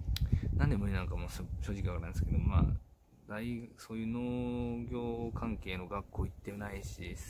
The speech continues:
研修もしてないし、まあ、そういった人はできないよというのがあるんでしょうけど、もう鼻からできない、やめといた方がいいと言われて、で、それでもやっぱり農業はしたいので、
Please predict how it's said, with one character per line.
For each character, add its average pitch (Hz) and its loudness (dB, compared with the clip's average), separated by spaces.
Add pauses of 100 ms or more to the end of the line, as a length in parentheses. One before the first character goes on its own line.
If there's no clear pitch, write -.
研 110 0
修 117 -2
も 110 0
し 104 -12
て 107 -4
な 101 -2
い 95 -8
し、 - -12 (580)
ま 107 -6
あ、 - -4
そ - -4
う 120 0
い - 0
っ - -8
た - -4
人 - -4
は 101 2
で 95 -2
き 101 -2
な 98 -2
い 92 -4
よ 90 -6
と - -12
い 90 -6
う 90 -6
の 85 -8
が - -10 (140)
あ 110 -6
る 92 -6
ん 87 -8
で 101 -12
し - -16
ょ - -16
う - -
け 107 -12
ど、 87 -14 (680)
も - -8
う - -6
鼻 131 0
か 95 -4
ら 92 -4
で 101 -6
き 101 -2
な 90 -2
い、 82 -8 (240)
や 101 -6
め 95 -4
と 98 -4
い 95 -4
た - -8
方 92 -6
が 87 -6
い 80 -8
い 80 -10
と - -14
言 78 -8
わ 78 -8
れ 80 -12
て、 - -14 (600)
で、 131 -2
そ - -6
れ 139 2
で 156 2
も 143 2
や 120 2
っ 113 -2 (140)
ぱ 104 -2
り 95 -4
農 107 2
業 95 0
は 92 -4
し - -10
た 101 -4
い 98 0
の 90 -4
で、 90 -6